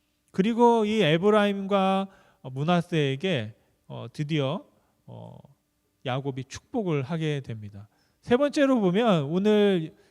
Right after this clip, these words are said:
야곱을 통해서 배울 수 있는 그 형통의 지혜는 야곱은 그 복을 더하셨다라는 것입니다.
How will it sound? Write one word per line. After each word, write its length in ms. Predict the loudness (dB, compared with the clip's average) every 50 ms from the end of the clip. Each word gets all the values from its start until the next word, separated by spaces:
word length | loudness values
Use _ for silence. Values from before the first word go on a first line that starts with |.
| _ _ _
야곱을 400 | 2 2 4 4 4 4 4 2
통해서 300 | 2 0 0 2 2 2
배울 300 | 2 4 4 4 4 2
수 100 | 0 -2 -4
있는 500 | -2 -2 -2 -2 -2 -2 -2 -4 -6 -10 -4
그 380 | -2 -2 0 0 -2 -4 -6 -8
형통의 480 | -10 -10 -10 -8 -6 -4 -2 -2 -2 -2
지혜는 540 | -4 -6 -8 -8 -8 -8 -8 -8 -8 -10 -14 _ _ _ -20 -20 _ _
야곱은 600 | -4 -2 -2 0 -2 -2 0 -2 -2 -2 -4 -8 -16 _
그 260 | -10 -2 -2 -2 0
복을 420 | 0 -2 -2 0 0 0 0 -2 -6 _ _ _ _
더하셨다라는 880 | -4 -2 0 0 0 -2 -2 -2 -4 -2 0 -2 -2 -2 -2 -4 -6 -8
것입니다. 520 | -8 -10 -12 -14 -18 -20 -20 -20 -20 -20